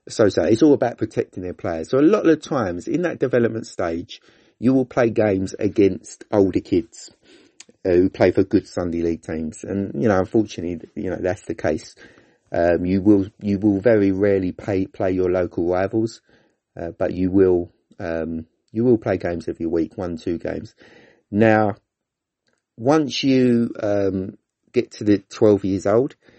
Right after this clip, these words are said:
there'll be, um, there'll be a big,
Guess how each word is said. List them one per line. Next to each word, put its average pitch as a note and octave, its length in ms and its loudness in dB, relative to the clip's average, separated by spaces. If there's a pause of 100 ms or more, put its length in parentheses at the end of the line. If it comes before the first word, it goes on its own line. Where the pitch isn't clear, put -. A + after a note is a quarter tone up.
(320)
there'll F#2+ 200 2
be, F#2+ 560 -2
um, E2+ 500 -6 (600)
there'll F2+ 180 -4
be F#2 160 0
a F2 60 2
big, F#2+ 380 -2